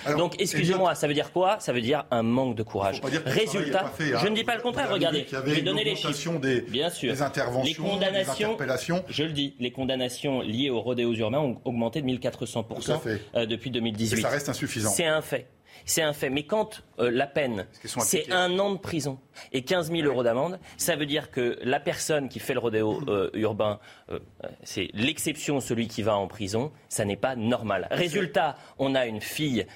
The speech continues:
Speaker 2: de dix ans qui jouait en bas de son immeuble et qui est entre la vie et la mort. Et tout le monde en parle maintenant parce qu'il y a ça.
Speaker 1: C'est exactement, Elliot, le même débat pour ceux qui agressent les représentants de l'État.
Speaker 2: Mais bien
Speaker 1: Il
Speaker 2: sûr.
Speaker 1: ne doit pas y avoir de consensualité, il doit y avoir de la fermeté.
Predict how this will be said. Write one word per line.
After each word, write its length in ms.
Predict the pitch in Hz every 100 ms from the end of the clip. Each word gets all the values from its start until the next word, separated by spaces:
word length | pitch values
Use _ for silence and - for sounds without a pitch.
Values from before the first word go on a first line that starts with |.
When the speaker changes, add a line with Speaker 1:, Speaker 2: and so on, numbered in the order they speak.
| -
Speaker 2:
de 100 | 110
dix 360 | 101 190 170
ans 160 | 170 170 - - -
qui 180 | - 131
jouait 440 | 110 135 147 117 - - -
en 140 | 113
bas 160 | 101 190
de 60 |
son 180 | - 190
immeuble 340 | 170 151 156 160 - -
et 80 |
qui 180 | 131 131
est 160 | 127 - -
entre 240 | 123 117
la 80 | 107
vie 180 | 110 120 -
et 80 | 117
la 100 | 101
mort. 220 | 92 -
Et 100 | 160
tout 160 | 151 214
le 60 | 214
monde 140 | 214
en 60 | 180
parle 180 | 180
maintenant 300 | 156 147 156
parce 220 | 180 139 -
qu'il 120 | 120
y 60 |
a 60 | 107
ça. 180 | - - -
Speaker 1:
C'est 220 | 127 135
exactement, 680 | 147 160 - 151 143 127 -
Elliot, 400 | 131 123 135 139 107
le 100 | 110
même 300 | 123 208 180
débat 340 | 151 120 135
pour 240 | 143 113 -
ceux 140 | 151
qui 240 | 151 123
agressent 400 | 113 110 120 -
les 60 | 120
représentants 640 | 107 113 131 117 113 127 117
de 120 | 135
l'État. 480 | 139 123 131 120 - 117
Speaker 2:
Mais 100 | 117
bien 140 | 110
Speaker 1:
Il 60 | 139
Speaker 2:
sûr. 80 | 143
Speaker 1:
ne 40 | 143
doit 260 | 151 147
pas 140 | 165 160
y 100 | 143
avoir 380 | 120 143 143
de 80 | 117
consensualité, 1000 | 113 202 - - - 139 123 110 143 156 120
il 80 |
doit 120 | 113 127
y 40 |
avoir 260 | 120 135 123
de 80 |
la 100 | 113
fermeté. 640 | 104 - 180 156 123 156